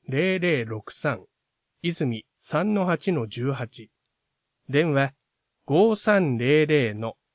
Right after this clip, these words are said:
九四一二。スマホで体験。全く初めてのエーアイ講座。日時、五月二十三日土曜、午前十時から正午と、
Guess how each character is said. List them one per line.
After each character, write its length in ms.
九 260
四 360
一 280
二。 320
ス 260
マ 120
ホ 140
で 160
体 280
験。 280
全 140
く 100
初 260
め 120
て 120
の 200
エ 260
ー 60
ア 80
イ 100
講 300
座。 180
日 220
時、 220
五 160
月 240
二 160
十 220
三 260
日 240
土 160
曜、 340
午 160
前 220
十 200
時 140
か 100
ら 120
正 260
午 140
と、 240